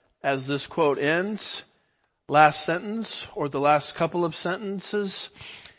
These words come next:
in Genesis thirty-one forty-one, Jacob spelled out Laban's unfaithfulness. "These twenty years I have been in your house,"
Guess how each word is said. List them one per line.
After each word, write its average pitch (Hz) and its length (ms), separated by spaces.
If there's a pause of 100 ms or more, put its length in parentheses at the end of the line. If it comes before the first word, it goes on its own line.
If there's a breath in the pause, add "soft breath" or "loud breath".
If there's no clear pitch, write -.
(300 loud breath)
in 175 360
Genesis 180 800
thirty-one 165 800
forty-one, 156 840
Jacob 151 480
spelled 160 560
out 143 600
Laban's 147 840
unfaithfulness. 147 1400 (640 loud breath)
"These 185 420
twenty 180 420
years 165 360
I 156 140
have 147 260
been 156 320
in 156 320
your 143 300
house," 131 880